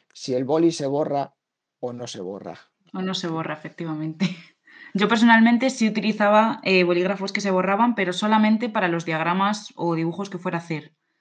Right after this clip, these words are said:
Speaker 2: Yo tenía un bolígrafo, un Bic de estos cristal, porque se deslizaban rápido, pero no me gustaban de gel, porque esos se emborronan, para el texto, porque así va mucho más rápido. Y los esquemas y diagramas sí que los intentaba hacer con un bolígrafo borrable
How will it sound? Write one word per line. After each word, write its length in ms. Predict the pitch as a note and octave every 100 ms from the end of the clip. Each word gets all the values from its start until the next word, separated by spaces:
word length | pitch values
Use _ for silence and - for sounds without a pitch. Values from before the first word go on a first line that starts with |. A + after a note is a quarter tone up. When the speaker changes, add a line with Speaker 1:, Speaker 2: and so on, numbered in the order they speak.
| _ _ _ -
Speaker 2:
Yo 120 | F#3
tenía 180 | G3 G#3
un 60 | G3+
bolígrafo, 520 | F#3+ F3+ E3+ E3+ D#3+
un 380 | - F3+ F#3 F3
Bic 220 | F#3+ E3
de 80 | F3+
estos 640 | F3+ F#3 F3 E3+ - _ _ _
cristal, 480 | - E3+ F3 F#3 G#3
porque 200 | F#3 E3
se 100 | E3
deslizaban 420 | D#3+ E3 E3+ F3+
rápido, 380 | F3+ F#3 G#3+ A3+
pero 140 | G#3 E3+
no 100 | F3
me 80 | F3+
gustaban 380 | F3+ F3 E3 D3+
de 80 |
gel, 340 | D3 G3+ A#3 A3+
porque 260 | F3 E3 E3+
esos 140 | F#3
se 60 | F3
emborronan, 580 | D#3 E3 F#3 G#3+ A#3+ - _ - _ _
para 200 | F3+ F3
el 140 | D#3+ -
texto, 500 | F#3 F#3 - C#4 E4
porque 200 | E3+ -
así 160 | D#3 E3+
va 80 |
mucho 240 | E3+ F3+ F3+
más 160 | E3+
rápido. 500 | E3+ F3+ G#3+ A3+ B3 _ - _ _
Y 140 | F3 G3
los 360 | F#3 E3+ E3+ F3+
esquemas 640 | - G3+ G#3 G#3 G#3+ -
y 260 | G#3 G3+ G3
diagramas 560 | G3 G3 G#3 G#3+ G#3+
sí 80 | G#3+
que 160 | F#3+ F#3
los 160 | F3+
intentaba 320 | F3+ E3+ D#3+ D#3
hacer 240 | D#3+ D#3+
con 160 | E3 E3+
un 80 |
bolígrafo 380 | F3+ F#3 F#3 F#3
borrable 600 | E3 F3 F#3+ G#3 A3+ C#4